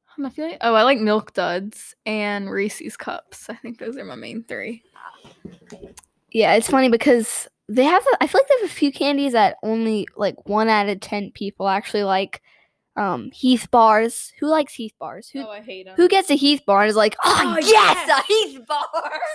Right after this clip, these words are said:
Speaker 1: Sweet!
Speaker 2: <laughs> Yes! <laughs> Oh, I'm so glad I got a Heath bar." You know, that's the trouble with those. You can't trade 'em because nobody else
Speaker 1: No
Speaker 2: really
Speaker 1: one else
Speaker 2: wants
Speaker 1: wants it.
Speaker 2: <laughs> Yeah. I think, okay, unpopular opinion, I think Kit Kats are kind of overrated.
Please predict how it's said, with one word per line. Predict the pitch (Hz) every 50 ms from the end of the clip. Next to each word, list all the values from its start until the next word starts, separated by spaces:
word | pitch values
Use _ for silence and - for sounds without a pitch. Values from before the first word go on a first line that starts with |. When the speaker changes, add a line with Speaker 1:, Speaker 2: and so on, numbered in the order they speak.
| 587
Speaker 1:
Sweet! | 427 311 254 269 349 427 440 392 311 285 339 - 480 _ -
Speaker 2:
<laughs> | 508 480 _ _ -
Yes! | 440 - -
<laughs> | 807 - - - - 679 659 659 622 - - 622 587 571 571 -
Oh, | 466 523 494 480 480
I'm | 466 - - -
so | - 277
glad | 240 - 214 226 233 247 240 240 247
I | 240
got | 220 233 233 226
a | 226 226 - -
Heath | 285 269 240 - _ _ -
bar." | 220 214 208 196 196 190 - _ _ - _ _ _ _ _ _ _ _
You | 233 240
know, | 240 240 233
that's | 240 233 233 -
the | - 220
trouble | 214 - 226 208 185 190
with | 190 175
those. | - 170 175 185 185 214
You | 196 196
can't | - - 226 196 - -
trade | - 208 190 180
'em | 165 165 170 -
because | - - - 196 190 208
nobody | 196 180 - 160
else | 139 139 180 -
Speaker 1:
No | 233 233
Speaker 2:
really | - 226 220 202
Speaker 1:
one | 208
else | - - - -
Speaker 2:
wants | 202 208 _ -
Speaker 1:
wants | 233 - -
it. | 247 - - 381 370 349
Speaker 2:
<laughs> | 311 269 _ _
Yeah. | - 180 175 175 180 185 - _ - -
I | - -
think, | 587 605 554 - - - -
okay, | 220 226 - 220 190
unpopular | 165 202 240 311 285 285 285 262 220 202
opinion, | 196 - 214 196 190 180 -
I | - 226
think | - 320 320 -
Kit | - 226 226
Kats | - 247 220 208
are | 202 202
kind | - 220 202 202 196
of | 190
overrated. | 190 185 175 170 165 160 156 151 - - -